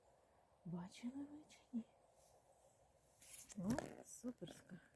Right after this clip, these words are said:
красота. Ще один красунчик. Отак от уже у нас тут зібралося трошки. От. І ще отаке продовження.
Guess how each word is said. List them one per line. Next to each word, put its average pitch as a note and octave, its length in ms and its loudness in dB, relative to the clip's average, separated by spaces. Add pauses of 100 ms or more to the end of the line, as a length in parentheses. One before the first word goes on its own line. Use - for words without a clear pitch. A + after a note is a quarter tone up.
красота. - 540 0 (800)
Ще - 340 10
один D#3 240 10
красунчик. E3 840 6
Отак - 260 2
от C#3+ 120 0
уже D#3+ 200 8
у D#3 60 6
нас D3+ 220 4
тут D3 220 -2
зібралося D3+ 640 4
трошки. A#3 520 2 (1700)
От. - 800 6 (500)
І F#3 80 -2
ще - 380 0
отаке D#3 340 -2
продовження. G3 840 6